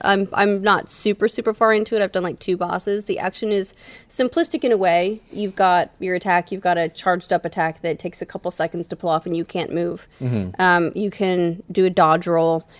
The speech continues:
Speaker 1: And then as you beat each of these bosses, you get one additional power. So the first one you get is to heal up a little bit, and you can do that twice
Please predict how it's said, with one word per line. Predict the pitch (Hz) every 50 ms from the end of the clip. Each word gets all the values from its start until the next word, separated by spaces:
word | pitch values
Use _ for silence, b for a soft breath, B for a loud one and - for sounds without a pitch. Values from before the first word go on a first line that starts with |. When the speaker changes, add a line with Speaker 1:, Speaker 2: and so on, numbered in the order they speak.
| b b
Speaker 1:
And | - 226 240 233
then | 226 220 214 208 202 202 208 b b b b b -
as | 208 214 220 226 214
you | 220 220 208 196
beat | - 214 202 185
each | 202 202 -
of | 214
these | 202 190 -
bosses, | - 180 185 190 - 196 185
you | 190
get | 175 180 -
one | 180 185 185 185 185
additional | 180 180 170 165 - 180 160
power. | 151 - 165 147 156 165 185 226 269 294 285 233
So | - - - 202 190 190 185
the | 175 180
first | - - 220 208 - -
one | 208 202
you | 190 185
get | 180 190 175 170 -
is | - 180 180 170 -
to | - - 185 175 175 175 - b b b
heal | b - 240 233 214 196
up | 170 - -
a | -
little | - - 101 -
bit, | - 92 - - - -
and | 190 196
you | 208
can | 190 - 202 196 185
do | 185 196 185
that | 175 170 165 160 - - - b b b b b b
twice | - - - 196 185 160 143 156 - - - - - -